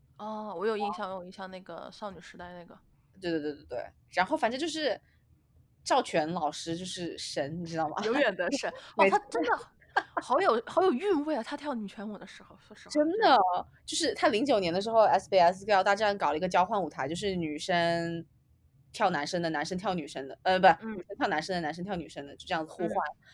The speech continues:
Speaker 2: 然后女生的话是F X跟 Kara 一起跳 Ring Ding Dong。
Speaker 1: 嗯，嗯，嗯，嗯。
Speaker 2: 然后少女时代跟F X一起合作 Sorry，Sorry。
Speaker 1: 啊，那个挺帅的，穿西装那个，对吧？
Speaker 2: 对，对，对，对，那个，那个，那个还不错。然后FourMinute跟 After School 合作 Heartbeat。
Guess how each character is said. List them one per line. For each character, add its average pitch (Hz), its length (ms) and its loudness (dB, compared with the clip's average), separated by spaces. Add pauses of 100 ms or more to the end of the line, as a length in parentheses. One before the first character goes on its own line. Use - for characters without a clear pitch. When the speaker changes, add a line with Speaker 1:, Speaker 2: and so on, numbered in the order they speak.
(180)
Speaker 2:
然 185 120 0
后 240 100 -4
女 214 200 -2
生 202 140 -2
的 240 80 0
话 247 140 0
是 - 120 -8
F 190 240 2
X 165 260 2
跟 175 300 -2 (140)
Kara 170 540 6
一 160 60 -4
起 165 100 -16
跳 165 260 -2
Ring 165 200 -4
Ding 170 180 -4
Dong。 165 240 -4 (300)
Speaker 1:
嗯， 226 240 -4
嗯， 208 200 -10
嗯， 202 200 -10
嗯。 202 280 -14
Speaker 2:
然 170 120 0
后 190 140 4
少 254 180 2
女 202 80 -2
时 190 140 -6
代 202 120 8
跟 202 120 -2
F 170 220 0
X 147 260 -2
一 175 40 -6
起 165 120 -10
合 151 140 -8
作 151 120 -6
Sorry，Sorry。 151 680 -4 (380)
Speaker 1:
啊， 254 180 -6
那 311 100 -6
个 311 120 -2
挺 202 200 -10
帅 320 240 -2
的， 208 80 0
穿 240 240 -4
西 247 160 -10
装 233 220 0
那 233 100 -6
个， 185 100 -6
对 170 120 -6
吧？ 170 80 -2
Speaker 2:
对， 185 80 0
对， 185 140 -6
对， 170 140 -6
对， 165 260 0
那 160 140 -6
个， 151 120 -10
那 156 120 -8
个， 156 200 -10
那 220 80 -4
个 208 80 -4
还 170 100 -2
不 - 80 -8
错。 147 380 -8
然 175 160 -4
后 202 80 0
FourMinute 208 440 -2
跟 190 140 -2
After 180 340 -4
School 165 520 -6
合 170 180 -6
作 165 160 -2
Heartbeat。 147 520 -8